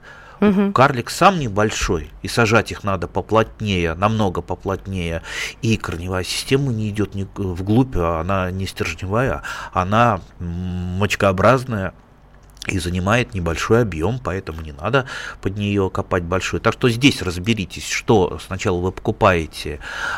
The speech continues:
Speaker 2: А, подкрыжовник, э, подкрыжовник, смородину, там, чёрную, красную, совсем просто выкапываете. Яма может быть, в принципе, любой,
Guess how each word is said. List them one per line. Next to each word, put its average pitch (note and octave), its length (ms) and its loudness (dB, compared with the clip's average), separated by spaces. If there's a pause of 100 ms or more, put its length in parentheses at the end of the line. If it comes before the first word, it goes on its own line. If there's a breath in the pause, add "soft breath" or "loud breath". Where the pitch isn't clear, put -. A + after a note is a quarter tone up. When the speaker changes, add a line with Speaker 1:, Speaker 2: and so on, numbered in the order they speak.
Speaker 2:
А, G2 560 6
подкрыжовник, D3+ 920 0
э, F2+ 460 -6
подкрыжовник, C#3 640 2
смородину, A2 580 0
там, E2+ 160 -14
чёрную, F2+ 400 -6
красную, A2 420 -8
совсем - 360 -6
просто - 400 -10
выкапываете. F2+ 920 -8 (320 loud breath)
Яма B2+ 320 4
может F2 300 -8
быть, - 420 -10
в E2 300 -12
принципе, C#3 580 -2
любой, C3+ 480 4